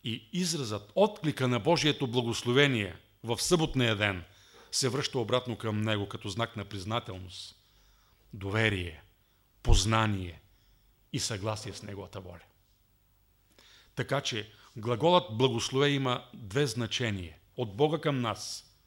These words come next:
и от нас към Него. Всъщност, Бог благославя означава, че Бог ни подарява в този ден нещо съвсем различно,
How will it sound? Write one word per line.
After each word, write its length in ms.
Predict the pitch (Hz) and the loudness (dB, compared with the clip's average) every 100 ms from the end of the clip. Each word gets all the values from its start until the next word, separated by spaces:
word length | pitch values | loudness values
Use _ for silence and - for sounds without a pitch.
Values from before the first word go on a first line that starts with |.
| - | -8
и 60 | 117 | -6
от 100 | 113 | -4
нас 220 | 120 - | -6 -6
към 160 | 104 | -10
Него. 240 | 98 92 - _ _ _ _ _ _ _ _ _ _ - - - - - - | -12 -16 -20 _ _ _ _ _ _ _ _ _ _ -20 -20 -20 -20 -16 0
Всъщност, 720 | - 170 170 127 - - - - _ _ _ _ _ _ _ _ _ _ _ _ _ _ _ _ _ _ _ _ _ - - - - - - _ - _ _ _ _ _ _ _ _ _ _ - 262 254 - - - - - - | 4 6 6 4 4 0 -4 -16 _ _ _ _ _ _ _ _ _ _ _ _ _ _ _ _ _ _ _ _ _ -20 -20 -20 -20 -20 -20 _ -20 _ _ _ _ _ _ _ _ _ _ -18 -16 -16 -20 -20 -20 -20 -20 -12
Бог 320 | 110 170 139 | -2 -2 0
благославя 840 | 135 113 - 139 151 151 120 107 - - | -4 -4 -4 2 4 4 2 -2 -6 -8
означава, 800 | 139 107 117 110 - 147 143 127 | -6 -4 -2 -2 0 2 2 0
че 180 | - 117 | -2 -4
Бог 400 | 92 90 170 - | -2 0 0 0
ни 120 | 127 | -2
подарява 920 | 123 117 104 110 120 156 151 123 107 | -2 -6 -4 -2 0 0 0 -2 -2
в 120 | - | -6
този 440 | - 127 98 101 98 - | -2 -2 -2 -4 -6 -6
ден 420 | 110 120 110 104 | 0 2 2 2
нещо 320 | 127 123 117 | 2 2 0
съвсем 560 | - 107 - - 110 123 | 0 2 2 2 2 2
различно, 560 | 139 165 - 190 196 | 0 0 2 2 0